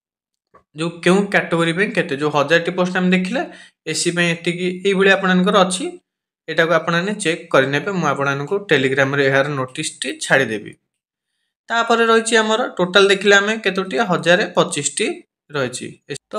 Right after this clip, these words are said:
ଫ୍ରେଣ୍ଡସ୍, ଉପରେ ଆମେ ଦେଖିଲେ ଚାରୋଟି ପାଞ୍ଚଟି ପୋଷ୍ଟ, ତାର ଆମେ ଦେଖିବା ଏଥିରେ ଏଜ୍, ତାପରେ କ୍ୱାଲିଫିକେସନ୍, ତାପରେ ସାର୍ଟିଫିକେସନ୍ ଆଣ୍ଡ ପୋଷ୍ଟ ଏଜୁକେସନାଲ କ୍ୱାଲିଫିକେସନ୍ କ'ଣ ଦରକାର। ଫାଷ୍ଟ ଆସୁଛି ଅଫିସର କ୍ରେଡିଟ୍, ସେଥିରେ ଆମର ଏକୋଇଶ ଆଉ ଏକୋଇଶରୁ ଅଠେଇଶ ବର୍ଷ ଯେଉଁମାନଙ୍କୁ, ସେମାନେ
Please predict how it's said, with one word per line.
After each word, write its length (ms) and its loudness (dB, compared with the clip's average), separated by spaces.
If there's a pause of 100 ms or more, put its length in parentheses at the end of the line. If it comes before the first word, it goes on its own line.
ଫ୍ରେଣ୍ଡସ୍, 340 -2
ଉପରେ 320 4
ଆମେ 120 0 (100)
ଦେଖିଲେ 240 -2 (100)
ଚାରୋଟି 320 4
ପାଞ୍ଚଟି 380 -2
ପୋଷ୍ଟ, 240 4 (180)
ତାର 140 6 (100)
ଆମେ 200 2
ଦେଖିବା 280 0
ଏଥିରେ 220 -4 (200)
ଏଜ୍, 220 0 (180)
ତାପରେ 300 2
କ୍ୱାଲିଫିକେସନ୍, 720 2
ତାପରେ 280 2
ସାର୍ଟିଫିକେସନ୍ 480 0
ଆଣ୍ଡ 120 -4 (140)
ପୋଷ୍ଟ 320 -2
ଏଜୁକେସନାଲ 500 -4
କ୍ୱାଲିଫିକେସନ୍ 520 -2
କ'ଣ 120 -4 (160)
ଦରକାର। 380 0 (600)
ଫାଷ୍ଟ 280 -6
ଆସୁଛି 160 0 (100)
ଅଫିସର 360 0 (100)
କ୍ରେଡିଟ୍, 360 0 (480)
ସେଥିରେ 240 -2
ଆମର 180 4 (200)
ଏକୋଇଶ 360 2 (220)
ଆଉ 140 6 (500)
ଏକୋଇଶରୁ 380 4
ଅଠେଇଶ 320 2
ବର୍ଷ 140 -2 (100)
ଯେଉଁମାନଙ୍କୁ, 440 0
ସେମାନେ 260 0